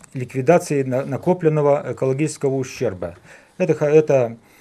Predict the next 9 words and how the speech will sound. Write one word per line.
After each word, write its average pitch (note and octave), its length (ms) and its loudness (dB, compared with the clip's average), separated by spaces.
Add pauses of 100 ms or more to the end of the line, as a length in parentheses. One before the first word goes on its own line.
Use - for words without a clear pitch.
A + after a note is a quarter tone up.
(180)
э, B2 340 -4
это D#3 220 2
проблема D#3 540 2
то-, D#3+ 140 0
не D#3 140 0
только D#3+ 260 0
для B2+ 640 0 (240)
русской C#3 320 -4
Арктики, G#2 500 -4